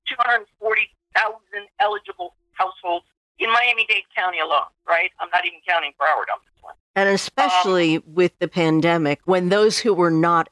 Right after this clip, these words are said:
Speaker 2: out of work were working remotely, that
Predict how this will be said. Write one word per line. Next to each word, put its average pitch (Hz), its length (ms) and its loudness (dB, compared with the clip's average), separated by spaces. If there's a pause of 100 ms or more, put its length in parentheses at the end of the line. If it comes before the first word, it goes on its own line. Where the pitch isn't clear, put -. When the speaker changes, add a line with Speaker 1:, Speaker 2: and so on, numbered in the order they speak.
Speaker 2:
out 208 200 2
of 135 220 -4
work - 240 -8 (160)
were 160 240 2
working 156 520 0
remotely, 143 760 0 (180)
that 160 200 0